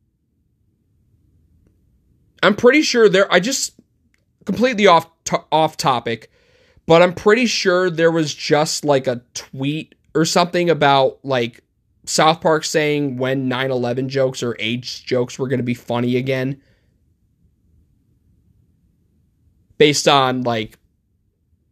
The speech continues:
aids jokes became funny during an episode of South Park with, I mean, granted, this aged poorly, but Jared from Subway saying, you know, he's got aids, like, aids as in, like, A I D E S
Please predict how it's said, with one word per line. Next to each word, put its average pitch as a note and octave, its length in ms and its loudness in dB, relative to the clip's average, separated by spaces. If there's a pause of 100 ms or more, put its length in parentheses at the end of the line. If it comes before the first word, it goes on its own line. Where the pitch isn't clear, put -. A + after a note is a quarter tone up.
(180)
aids E3+ 240 4
jokes D#3+ 260 6
became D3+ 420 -2
funny C3+ 560 -4
during C3 260 -2
an B2+ 100 -2
episode B2+ 280 -4
of A#2+ 80 -4
South A#2 280 -6
Park A#2 300 -6
with, - 840 -10
I G#2+ 60 -4
mean, A2+ 180 0
granted, A#2 280 0
this A#2 140 -4
aged A2+ 220 -6
poorly, G#2 400 -4
but G#2 300 -6 (280)
Jared A2+ 340 -4
from A#2+ 120 -8
Subway G#2 600 -6 (1600)
saying, B2 400 2
you A#2+ 80 0
know, A#2 200 -2
he's B2 200 -6
got A#2+ 220 0
aids, A2+ 540 -6
like, G#2+ 260 -12 (100)
aids A#2+ 360 -2
as A2+ 200 -2
in, A2 120 -4
like, A2 240 -6
A A#2+ 200 2
I A2 260 -2
D A#2+ 460 -6
E G2 60 -4
S G#2+ 380 -8